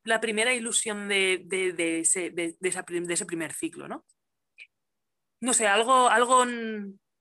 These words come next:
yo ahora lo pienso y digo, algo no, no, en, en mí no, no, sabía o, o intuía que, que no iba a ser el definitivo, ¿no? Y bueno,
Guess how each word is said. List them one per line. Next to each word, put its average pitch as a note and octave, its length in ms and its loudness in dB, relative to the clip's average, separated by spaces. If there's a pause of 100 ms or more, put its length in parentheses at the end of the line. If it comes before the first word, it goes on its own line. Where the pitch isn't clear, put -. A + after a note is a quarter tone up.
(160)
yo G#3 280 0
ahora C4+ 160 6
lo B3+ 180 0
pienso D4 480 2
y A3+ 140 0
digo, F#3+ 240 -4
algo G#3 240 0
no, G3+ 440 -6
no, F3+ 540 -8
en, G3 280 -4
en F#3+ 320 -6
mí A#3 180 -4
no, G#3 300 -2
no, F#3 680 -4 (960)
sabía B3 380 4
o, G#3 80 0 (160)
o G#3 100 0
intuía G3+ 500 0
que, F3 200 -2
que F3 120 -4
no F#3 280 -4
iba G3 160 0
a F3+ 40 0 (100)
ser E3+ 140 -4
el D#3 100 -6
definitivo, D3 600 -12
¿no? F#3+ 140 -16 (1000)
Y F3+ 680 0
bueno, G3 360 2